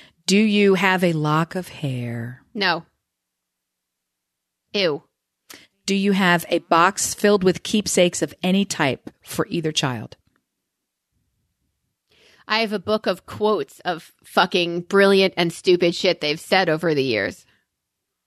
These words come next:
Speaker 1: That's a double ward score. So, yeah, you get twice the credit for that. Very good. That's hard to do
Speaker 2: Because
Speaker 1: throughout life.
Speaker 2: they have always been very precocious. So I have written down some crazy shit that they've said over the years, and then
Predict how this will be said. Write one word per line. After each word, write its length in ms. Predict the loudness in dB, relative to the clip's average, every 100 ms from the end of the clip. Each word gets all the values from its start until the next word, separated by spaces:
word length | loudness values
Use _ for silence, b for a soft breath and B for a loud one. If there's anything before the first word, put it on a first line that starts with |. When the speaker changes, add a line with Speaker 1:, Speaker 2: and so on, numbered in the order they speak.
| _ _ _ _ _ _ _ _ -2
Speaker 1:
That's 280 | 0 0
a 40 | -2
double 300 | 0 2 2
ward 260 | 2 2
score. 300 | 0 -6 -6
So, 180 | -6 -4
yeah, 200 | -2 -2
you 160 | -2 -4
get 140 | -6
twice 280 | -2 -2 -2
the 80 | -6
credit 240 | -8 -8
for 100 | -8
that. 220 | -10 -10 -6
Very 220 | -4 -4
good. 160 | -6
That's 180 | -10 -10
hard 220 | -8 -6
to 60 | -4
do 40 |
Speaker 2:
Because 260 | 0 0 0
Speaker 1:
throughout 360 | -6 -12 -12 -8
life. 100 | 0
Speaker 2:
they 140 | 2
have 120 | 2 4
always 400 | 4 6 4 2
been 260 | 0 0
very 280 | 2 2 2
precocious. 640 | 0 -4 -2 -2 -4 -10
So 160 | 0 4
I 140 | 4
have 200 | 2 0
written 220 | 0 0 2
down 400 | 2 4 2 -2
some 220 | -6 -8
crazy 500 | -8 0 4 4 4
shit 260 | 2 0 -2
that 100 | -2
they've 180 | -4 -2
said 220 | 0 0
over 160 | 0
the 100 | -2
years, 320 | -2 -2 -2 0
and 180 | 2
then 280 | 4 2 0